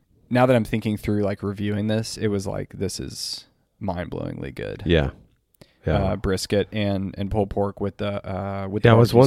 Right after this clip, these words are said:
Speaker 2: wondering how
Speaker 1: sauce.
Speaker 2: the pulled pork. What'd you
Speaker 1: Very
Speaker 2: think of
Speaker 1: good.
Speaker 2: was it?
Speaker 1: Pork to me doesn't have a ton of
Speaker 2: Right.
Speaker 1: taste, ton of flavor, just in
Speaker 2: Yeah.
Speaker 1: general, but it was still good.
Speaker 2: Yeah.
Speaker 1: Uh, the price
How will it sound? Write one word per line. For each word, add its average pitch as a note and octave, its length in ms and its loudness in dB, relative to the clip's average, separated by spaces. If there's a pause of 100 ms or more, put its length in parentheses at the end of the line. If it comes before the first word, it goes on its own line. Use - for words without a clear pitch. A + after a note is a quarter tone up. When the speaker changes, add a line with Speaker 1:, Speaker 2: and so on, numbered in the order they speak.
Speaker 2:
wondering G2+ 40 6
how G2+ 120 4
Speaker 1:
sauce. - 200 -10 (120)
Speaker 2:
the - 100 -4
pulled G2+ 260 4
pork. G2 260 2 (200)
What'd F#2+ 180 -2
you A2+ 60 6
Speaker 1:
Very B2+ 180 6
Speaker 2:
think F#2 80 0
of G2+ 140 0
Speaker 1:
good. G2 100 -10
Speaker 2:
was F#2 160 0
it? G2+ 100 -6 (120)
Speaker 1:
Pork - 260 4
to E3 120 -2
me C#3 140 0
doesn't A#2+ 260 0
have A2+ 220 0
a G#2+ 40 -4
ton G#2+ 260 -4
of G2+ 120 -2
Speaker 2:
Right. F2+ 140 4
Speaker 1:
taste, G#2 540 -2
ton A2 180 -4
of G2+ 60 -4
flavor, A2 600 -4 (200)
just G2 180 0
in F2+ 80 4
Speaker 2:
Yeah. F2 60 4
Speaker 1:
general, A#2 400 0 (460)
but A2 100 2
it A2+ 60 4
was G#2 160 -2
still G2+ 260 -4
good. G2 460 -10
Speaker 2:
Yeah. E2+ 220 -4 (460)
Speaker 1:
Uh, A#2 280 4
the A2 140 2
price A#2+ 640 0